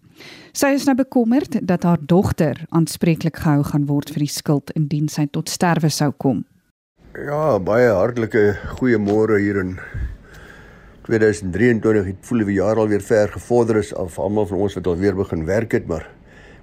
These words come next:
Speaker 2: ek hoop dat u, eh, in elk geval vandag se program saam met my baie gaan geniet. Ons het eerstens 'n briefie gekry vanaf Hester.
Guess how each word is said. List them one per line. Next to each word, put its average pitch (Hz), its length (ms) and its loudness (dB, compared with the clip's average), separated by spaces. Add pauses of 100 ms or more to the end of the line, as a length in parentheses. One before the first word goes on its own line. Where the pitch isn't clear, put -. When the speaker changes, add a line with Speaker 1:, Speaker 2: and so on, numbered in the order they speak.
Speaker 2:
ek - 40 -20
hoop 98 160 -4
dat 92 200 -2
u, 90 260 0
eh, 87 120 -2 (120)
in 101 140 -10
elk 82 180 -10
geval 90 420 -4 (600)
vandag 101 360 -2
se 107 120 -2
program 98 420 -2
saam 98 220 0
met 95 120 -2
my 92 140 0 (220)
baie 107 280 4
gaan 92 240 -8
geniet. 90 440 -6 (960)
Ons 113 160 -4
het 95 160 -4
eerstens 147 320 2
'n 104 80 -4
briefie 123 320 0
gekry 107 520 2 (480)
vanaf 95 360 -4
Hester. 131 640 -2